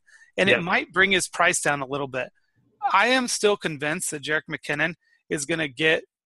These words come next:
Speaker 1: the majority of the touches in that backfield in San Francisco.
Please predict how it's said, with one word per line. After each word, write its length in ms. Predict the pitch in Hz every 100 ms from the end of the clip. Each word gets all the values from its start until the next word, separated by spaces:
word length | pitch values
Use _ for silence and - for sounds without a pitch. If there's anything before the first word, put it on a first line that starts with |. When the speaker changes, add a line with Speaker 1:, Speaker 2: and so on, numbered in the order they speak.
| _
Speaker 1:
the 540 | - 156 143 143 - 147
majority 600 | 147 147 151 151 165 180
of 120 | 175
the 100 | 147
touches 480 | - 156 147 185 143
in 200 | - 156
that 160 | 151 143
backfield 520 | 139 143 - 165 156
in 100 | 143
San 180 | 160 143
Francisco. 640 | 139 - 147 - 190